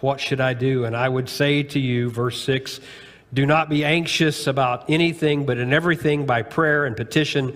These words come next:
with thanksgiving present your requests to God." And I don't want to take anything away from that verse,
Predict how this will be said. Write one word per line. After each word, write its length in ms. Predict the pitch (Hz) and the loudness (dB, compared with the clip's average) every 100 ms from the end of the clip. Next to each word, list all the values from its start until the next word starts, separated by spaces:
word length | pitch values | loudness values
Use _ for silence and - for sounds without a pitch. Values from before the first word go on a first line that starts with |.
| - - | -10 -6
with 180 | 143 135 | -2 0
thanksgiving 680 | 160 147 - 160 165 165 156 | 0 0 0 0 2 2 0
present 460 | - 131 147 147 147 - - - - | -2 0 2 0 -4 -14 -20 -20 -12
your 460 | - 127 123 123 123 - - | -2 0 2 -2 -6 -18 -2
requests 600 | 131 131 131 120 113 - | -2 0 -2 -2 -2 -8
to 120 | - | -6
God." 440 | 117 117 104 - - - - _ _ _ _ _ _ _ _ - - - - | 0 0 0 -6 -16 -20 -20 _ _ _ _ _ _ _ _ -20 -20 -20 -2
And 100 | 143 | 2
I 120 | 160 | 4
don't 220 | 185 208 | 4 4
want 140 | 202 202 | 4 2
to 60 | |
take 400 | 196 196 180 - - | 2 2 2 -2 0
anything 720 | 202 233 214 - 190 175 - | 2 2 0 2 4 2 0
away 420 | 151 139 151 170 | 0 2 4 2
from 300 | 185 - 151 | 2 0 0
that 240 | 139 131 127 | 2 0 -4
verse, 800 | 113 127 120 90 - - - - | -4 -2 -2 -4 -10 -8 -8 -10